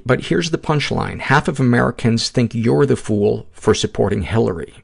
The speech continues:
That's the way opinions work. Um, well, thank you for explaining to me how opinions work. Um,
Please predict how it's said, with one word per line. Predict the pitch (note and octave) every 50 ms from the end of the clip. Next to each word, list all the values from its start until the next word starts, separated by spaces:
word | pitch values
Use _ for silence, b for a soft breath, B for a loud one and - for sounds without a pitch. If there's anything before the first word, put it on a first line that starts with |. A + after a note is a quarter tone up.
| _ - -
That's | G#2+ G#2 G2+ G#2+ - -
the | - G#2+
way | F#2+ G2+ G2+ G2+ G2
opinions | F#2 F#2+ - - F#2+ F#2 F2+ F2 F2+ F#2 F#2+ - -
work. | G2+ F#2+ - - - - - - B B B B B B B B B B B B B -
Um, | G#2+ G2+ F#2+ F#2+ F#2+ F#2+ F#2+ - - - - - - - - - _ _ - - _ - -
well, | - G2 G2
thank | - G#2+ A2 A2
you | - A2
for | - - A#2+
explaining | A2 - - - A#2 G#2+ G2+ G#2 A2 A2
to | G#2
me | G#2+ A2+
how | G#2+ F2+ A2+ G2+ G2+
opinions | G2 - - G#2+ F#2+ F#2+ F2+ G2 G#2 F#2+
work. | F#2+ F#2 F#2 A2 B2+ - - - - - _ -
Um, | G2 G2 G2 G2+ G2+ G2 G#2 G#2 -